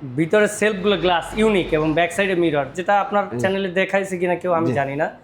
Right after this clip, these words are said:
Speaker 2: জি।
Speaker 1: দেখাইলে থাকলে তো আলহামদুলিল্লাহ
Speaker 2: জি।
Speaker 1: ভালো, আমি আবার নিয়ে আসছি।
Speaker 2: জি।
Speaker 1: So আমারটা কেমন থাকবে আপনারা দেখতে পারবেন, ফিনিশিং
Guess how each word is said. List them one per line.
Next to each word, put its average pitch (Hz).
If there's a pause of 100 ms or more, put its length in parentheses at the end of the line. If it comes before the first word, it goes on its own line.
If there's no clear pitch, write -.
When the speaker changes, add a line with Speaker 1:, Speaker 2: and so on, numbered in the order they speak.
Speaker 2:
জি। 120 (320)
Speaker 1:
দেখাইলে 175
থাকলে 165
তো 175
আলহামদুলিল্লাহ 160
Speaker 2:
জি। -
Speaker 1:
ভালো, 165
আমি 175
আবার 160
নিয়ে 165
আসছি। 175 (200)
Speaker 2:
জি। 117 (280)
Speaker 1:
So 170
আমারটা 170
কেমন 170
থাকবে 160
আপনারা 160
দেখতে 160
পারবেন, 156
ফিনিশিং 151